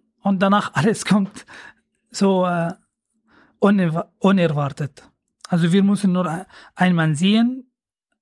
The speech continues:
in der Türkei und der sagt uns zum Beispiel, wo der nächste Schritt ist.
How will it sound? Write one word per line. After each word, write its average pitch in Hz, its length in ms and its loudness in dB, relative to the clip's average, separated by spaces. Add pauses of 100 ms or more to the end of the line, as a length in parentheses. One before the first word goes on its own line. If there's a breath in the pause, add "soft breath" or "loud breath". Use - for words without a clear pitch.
(200)
in 170 160 0
der 160 140 0
Türkei 190 460 0
und 180 140 0
der 170 80 0
sagt 175 260 -2
uns 175 200 0
zum 165 120 -2
Beispiel, 165 400 -2 (800 soft breath)
wo 185 140 0
der 160 160 2
nächste 160 480 -2
Schritt 233 360 0
ist. - 460 -4